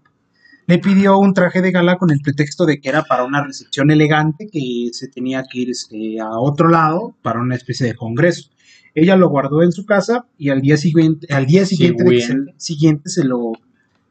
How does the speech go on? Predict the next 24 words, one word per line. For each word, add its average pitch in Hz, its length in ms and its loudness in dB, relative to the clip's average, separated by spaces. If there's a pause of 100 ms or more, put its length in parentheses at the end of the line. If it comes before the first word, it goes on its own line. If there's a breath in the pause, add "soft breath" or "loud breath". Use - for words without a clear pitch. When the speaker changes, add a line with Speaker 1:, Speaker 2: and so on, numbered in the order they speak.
Speaker 1:
de - 100 -10
que - 60 -12 (120)
lo 147 160 4
pidió, 170 260 4
fue 147 140 -2
a 147 40 -10
cambiarse 151 460 -2
a 143 60 -8
casa 135 240 -12
de 151 80 2
Eulalia 160 420 2 (380 soft breath)
y 147 80 -6
le 151 80 4
dijo 151 240 2
que 151 80 -6
se 143 120 -2
iba 147 100 2
a - 20 4
ir 147 160 0
quince 151 320 0
días 151 400 2
a 110 120 -6
un 131 140 -6
congreso, 139 460 0